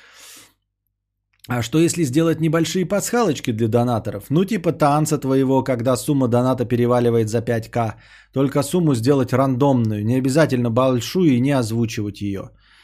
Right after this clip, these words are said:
Ну, то есть, э, ты ставишь на сумму, например, сто двадцать три рубля какую-нибудь короткую забавную гифку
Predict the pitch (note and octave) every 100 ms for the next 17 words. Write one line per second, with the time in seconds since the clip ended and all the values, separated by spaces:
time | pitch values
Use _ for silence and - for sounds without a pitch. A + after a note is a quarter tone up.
0 | - _ C3 D#3+ F3+ F3 D3 - D3 D3
1 | C#3 A#2+ D3+ - D#3 D3 C#3+ - C3+ B2
2 | - D#3 C3 B2 B2+ C#3 B2 - C#3 B2
3 | C3+ - C#3+ C3+ C3+ D#3 F3+ D3+ A#2+ C3+
4 | A2+ - C3 D3+ D3+ C#3 A2+ B2 C3 C3
5 | C3+ C#3 C#3 F#3 - - -